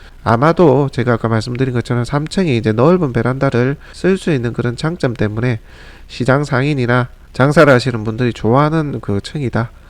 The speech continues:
그래서 거래가 된 것으로 보여집니다. 자, 오늘 물건도 삼 층에 삼백칠 호가 나와 있습니다. 참고하시면 되겠고요. 네이버 부동산이나 그런 정보를 통해서도 매매 물건으로 나온 정보는 없습니다.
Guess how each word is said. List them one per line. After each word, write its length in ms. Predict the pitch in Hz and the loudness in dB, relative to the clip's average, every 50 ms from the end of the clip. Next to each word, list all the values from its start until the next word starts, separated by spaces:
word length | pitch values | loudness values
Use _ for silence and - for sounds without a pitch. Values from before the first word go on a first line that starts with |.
| - - - - - - | -20 -18 -16 -16 -16 -4
그래서 200 | - 131 - 139 | -4 -2 -2 -2
거래가 280 | - - 104 113 110 107 | -4 -2 -2 0 0 0
된 160 | - 113 113 | -2 -4 -6
것으로 260 | 117 104 - - 107 - | -8 -8 -10 -12 -14 -8
보여집니다. 680 | - 104 104 113 113 - - 107 110 113 - - 110 - | -6 -4 -2 -2 -4 -4 -8 -8 -8 -6 -8 -8 -10 -8
자, 100 | - - | -6 -4
오늘 260 | - - 170 175 170 151 | 0 0 0 0 0 0
물건도 680 | 151 170 170 - 185 180 175 151 143 147 135 110 117 - - - - - - - - - | 0 -2 0 0 0 0 2 2 4 4 4 2 0 -4 -12 -20 -20 -20 -20 -20 -20 -18
삼 260 | - - 120 120 127 | -4 -4 -4 -4 -2
층에 260 | - 190 165 165 165 | -2 0 2 2 0
삼백칠 580 | 156 - - 208 208 196 170 - - - - 208 | 0 -2 -6 -2 0 0 0 -2 -4 -4 -2 -2
호가 180 | 196 196 156 | 0 0 0
나와 220 | 120 107 101 104 101 | 0 0 -2 -2 -4
있습니다. 480 | 101 - - 113 113 104 - - - - - - - - - - | -4 -6 -8 -10 -8 -8 -8 -10 -10 -14 -20 -20 -20 -20 -20 -8
참고하시면 540 | - - 131 127 127 127 - 151 139 123 | -4 -2 2 4 4 4 4 2 0 2
되겠고요. 500 | 110 117 120 139 143 - - 139 139 135 - - | 2 2 2 2 0 0 0 0 0 0 -2 2
네이버 340 | 123 131 143 160 160 185 | 4 6 6 8 6 6
부동산이나 640 | 165 180 170 196 196 196 196 175 156 151 156 156 151 | 4 4 2 2 2 2 2 2 2 2 0 0 0
그런 220 | 135 131 143 143 | 0 0 -2 0
정보를 280 | 147 160 160 165 160 135 | -2 -2 -2 -2 -2 -2
통해서도 680 | - 135 120 123 127 - 113 - - 147 165 170 165 - - - - | -2 -2 -4 -2 -2 -2 -2 2 2 4 4 2 0 -2 -10 -4 4
매매 280 | - 175 196 202 185 | 4 6 6 6 4
물건으로 540 | 151 135 127 - - 127 117 120 110 113 107 | 4 2 0 0 0 -2 0 0 0 0 0
나온 280 | 104 104 107 110 113 117 | 0 -2 -2 -2 -4 -4
정보는 440 | - 131 127 135 139 135 135 127 - | -4 -6 -4 -4 -6 -4 -4 -6 -6
없습니다. 800 | - 98 - - - 160 156 123 - 104 101 104 113 135 151 | -8 -10 -8 -6 -6 -4 -4 -4 -2 -2 -2 0 -2 -2 -4